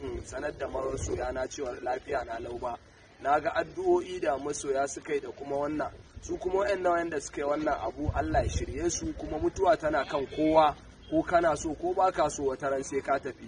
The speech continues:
To muna fatan ya Ubangiji Allah ya sa in tamu ta zo Allah ya sa mu cika da imani,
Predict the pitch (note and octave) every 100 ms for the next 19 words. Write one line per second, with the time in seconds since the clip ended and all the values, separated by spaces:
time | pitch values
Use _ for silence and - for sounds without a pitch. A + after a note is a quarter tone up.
0 | G#2 - B2+ D#3 C#3 D3 D3 D#3 D3+ D3+
1 | D3+ C3+ C3+ C#3+ D3+ C#3 C#3 C#3+ D3+ A#2+
2 | - D3+ - F#3+ F3+ - F3+ F3+ D#3+ D3
3 | C#3+ D3 C#3+ D3 D3+ B2 C#3 C3 B2+ -
4 | C3+ A#2+ A#2 D#3+ F3 F#3 E3+